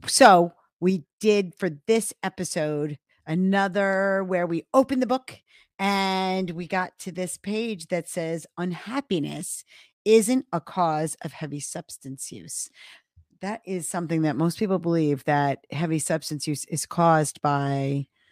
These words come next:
you know, stress and trauma and depression and anxiety and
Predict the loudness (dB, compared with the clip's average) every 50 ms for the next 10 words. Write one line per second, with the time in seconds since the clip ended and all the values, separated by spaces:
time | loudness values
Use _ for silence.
0 | _ _ _ _ _ _ _ _ -2 0 2 2 0 0 -2 -2 0 2 2 2
1 | 2 0 -4 -8 -10 -12 -14 -10 -6 -6 -6 -6 -6 -6 -4 -2 -2 0 0 -2
2 | -2 -2 -4 -4 -6 -8 -8 -6 -4 -4 -4 -4 -4 -4 -4 -4 -4 -4 -6 -10
3 | -12 -8 -6 -6 -6 -4 -6 -6 -8 -8 -8 -8 -10 -12 -12 -10 -8 -6 -6 -4
4 | -4 -6 -6 -6 -6 -4 -4 -6 -4 -4 -4 -4 -4 -4 -4 -4 -6 -6 -6 -8
5 | -8 -8 -6 -4 -4 -2 -2 -2 -2 -4 -6